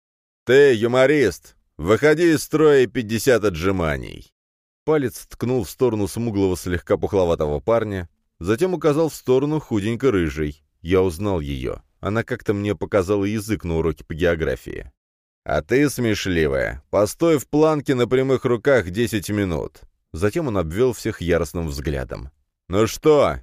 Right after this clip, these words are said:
есть еще шутники? Нет? Тогда сразу к делу. Я хочу понять ваши способности.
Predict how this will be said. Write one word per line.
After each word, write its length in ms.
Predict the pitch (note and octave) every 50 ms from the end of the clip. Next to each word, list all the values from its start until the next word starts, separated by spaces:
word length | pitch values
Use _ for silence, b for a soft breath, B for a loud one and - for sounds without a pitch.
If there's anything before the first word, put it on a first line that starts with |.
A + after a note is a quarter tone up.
| _ _ -
есть 540 | D2 C#2+ C#2 D2+ A2+ D3 E3+ D#3 - - -
еще 380 | G#2+ G#2+ G2+ - - G#2 F2+
шутники? 800 | D#2+ - F2 E2 D2+ D2+ D2+ D2 C2+ - B1+ G#1 G1+ G1+ - - _ _ _ _ _
Нет? 500 | - F#2 A2+ D3 F3 F3 D3 - - - _ _ _ _ -
Тогда 380 | - E2 E2+ F2 F2+ A2+ A2
сразу 340 | - B2 A2+ A2 G2 F#2+ G2+
к 80 | F2+ F#2
делу. 520 | D#2 F2 F#2 F2 D#2 C#2+ B1 G#1 G1+ - - _ _ _ _ _ _ _ _ _ _ _ -
Я 260 | - C#2 D2 E2 F#2+ F#2+
хочу 280 | - G2+ F#2+ F2+ A2
понять 340 | F#2 G#2+ G#2+ G#2+ A2+ A2+ -
ваши 340 | F2+ F2 G2 G#2 G2 - G#2
способности. 1000 | - - - G#2 G2+ - A2 G2+ E2+ D2 D2+ C#2 - - - - - G1+ - -